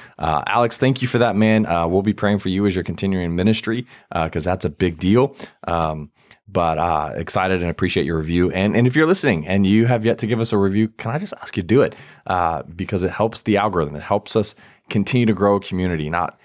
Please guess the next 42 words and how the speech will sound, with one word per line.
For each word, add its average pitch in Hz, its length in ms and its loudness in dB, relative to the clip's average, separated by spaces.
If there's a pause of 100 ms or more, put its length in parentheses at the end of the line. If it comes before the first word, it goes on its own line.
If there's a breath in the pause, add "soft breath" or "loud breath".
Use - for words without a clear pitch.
(140)
it, 98 220 -6
yes, 123 280 2
it, 113 140 0
it, 98 240 0
it 92 140 -6
gives 107 200 0
us 107 120 0
a 101 60 -2
pat 101 200 -2
on 101 60 0
the 92 80 -2
back 95 340 -2
and 90 80 -2
it 87 60 -2
makes 92 200 -2
us 92 120 -6
feel 101 220 2
good. 95 300 0 (320 loud breath)
Um, 85 320 -2
but 90 120 -2
really, 104 260 2
even 101 240 4
more 87 220 2
than 80 100 -4
that, 76 160 0
it 76 80 -8
helps - 300 -4
the, - 440 -2
the 92 120 0
reach 80 420 -2
of 82 140 -2
our 73 100 0
podcast 78 540 -2
and 78 100 -6
the 76 60 0
ability 76 320 0
to 73 60 -4
talk - 260 -2
about 78 160 -2
the - 80 -6
Bible 78 260 -2
together. 73 480 -4